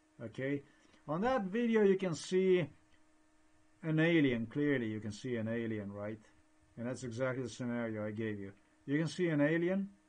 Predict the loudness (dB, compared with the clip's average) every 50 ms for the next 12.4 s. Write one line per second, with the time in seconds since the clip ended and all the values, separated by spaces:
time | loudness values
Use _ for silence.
0 | _ _ _ _ _ _ -6 -6 -4 -4 -6 -4 -2 -2 -2 -2 -2 -2 -2 0
1 | 2 4 4 4 4 4 2 0 0 -2 -4 -4 -2 -2 -2 -2 -2 -2 -4 -4
2 | -2 -2 0 0 0 0 0 2 0 0 -2 -2 0 2 2 2 2 0 -4 -10
3 | -20 _ _ _ _ _ _ _ _ _ _ _ _ _ _ _ _ _ _ _
4 | _ _ _ _ _ _ _ 0 2 4 4 4 4 4 4 2 0 -4 -8 _
5 | _ _ _ _ _ _ _ _ _ _ _ _ _ _ _ _ _ _ _ _
6 | _ _ _ _ _ _ _ _ -18 -14 -6 -2 0 0 2 0 0 -2 -4 -4
7 | -4 -2 -2 -2 -2 -4 -6 -8 -10 -6 0 2 2 4 4 2 0 -2 -4 -10
8 | -14 _ _ -8 -4 -2 0 2 2 0 0 0 -2 -4 -4 -4 -4 -2 -4 -4
9 | -4 -6 -12 _ _ _ _ _ _ _ _ _ _ _ _ _ _ _ -6 -4
10 | -2 -2 -2 -2 -4 -6 -6 -8 -6 -4 -2 -2 -2 -2 -4 -4 -6 -6 -6 -4
11 | -2 2 4 4 4 2 0 -2 -4 -4 0 2 2 2 4 2 0 -2 -4 -8
12 | -8 -6 -6 -4 -6 -6 -10